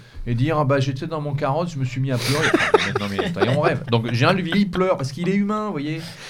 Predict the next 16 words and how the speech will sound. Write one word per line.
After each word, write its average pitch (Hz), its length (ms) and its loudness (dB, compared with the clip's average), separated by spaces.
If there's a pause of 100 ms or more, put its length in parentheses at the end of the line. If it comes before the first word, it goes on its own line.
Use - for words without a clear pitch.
Il 127 80 6
est 143 60 6
humain, 185 420 4
c'est, 135 240 0 (160)
c'est - 160 -4
un 135 80 2
chef, 180 320 0
mais 147 120 -4
il 156 120 -2
est 156 60 2
humain. 160 420 -4
Bon, 104 100 -6
bref. 107 300 -6 (260)
Et 143 80 0
donc, 151 320 0 (380)
euh, 120 340 4